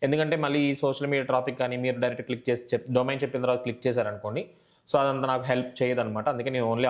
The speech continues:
ఆర్గానిక్ ట్రాఫిక్ ప్లాన్ చేస్తున్నాను. అలాగే చాట్ జీపీటీ ద్వారా ఇక్కడ already అయితే నేను చేశాను, AdSense అప్రూవల్ స్పీడ్గా వస్తుంది అని చెప్పి, so ఆ-, అదొక డొమైన్ కూడా నేను స్టార్ట్ చేస్తాను.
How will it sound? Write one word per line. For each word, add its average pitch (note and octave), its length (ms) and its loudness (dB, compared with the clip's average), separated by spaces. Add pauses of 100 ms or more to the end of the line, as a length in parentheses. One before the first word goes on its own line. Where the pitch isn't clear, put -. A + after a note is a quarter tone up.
ఆర్గానిక్ A#2 340 -2
ట్రాఫిక్ A#2 300 -2
ప్లాన్ A2 240 -2
చేస్తున్నాను. B2+ 380 -2 (140)
అలాగే C#3 240 2 (100)
చాట్ C3 240 2
జీపీటీ D3 340 -2
ద్వారా G#2+ 220 2
ఇక్కడ A2+ 180 -2
already B2+ 280 2
అయితే B2+ 220 -2
నేను A#2+ 160 -2 (680)
చేశాను, C3+ 360 0 (640)
AdSense C3 400 2
అప్రూవల్ C3 340 0
స్పీడ్గా C3 320 2 (100)
వస్తుంది C3 400 -2
అని B2 120 -2
చెప్పి, B2 220 0 (460)
so C#3+ 160 2
ఆ-, B2 120 2 (140)
అదొక D3 220 2 (100)
డొమైన్ C#3 360 0
కూడా D3 180 4
నేను B2+ 140 0 (140)
స్టార్ట్ A2+ 300 0
చేస్తాను. B2+ 340 0